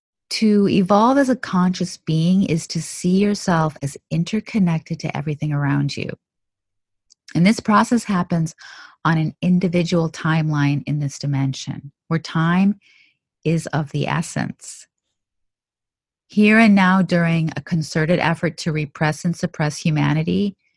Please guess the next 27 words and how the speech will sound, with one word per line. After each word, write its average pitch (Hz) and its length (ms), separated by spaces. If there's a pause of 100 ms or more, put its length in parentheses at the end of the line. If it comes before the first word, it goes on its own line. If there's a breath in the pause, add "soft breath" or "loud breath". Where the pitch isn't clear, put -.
(300)
there 190 360
is 196 500 (400)
also 170 760
a 147 80
window 165 380
of 151 100
opportunity 156 960 (300 soft breath)
to - 160
make 160 320
great 156 380
strides. 143 1040 (2000 soft breath)
And 190 160
in 190 100
order 202 300
to 277 100
see 208 340
this 185 200
bigger 180 260
picture, 202 500
we 180 200
need 196 360
to 233 120
let 185 180
go 165 180
of 156 100
the 147 100
details. - 800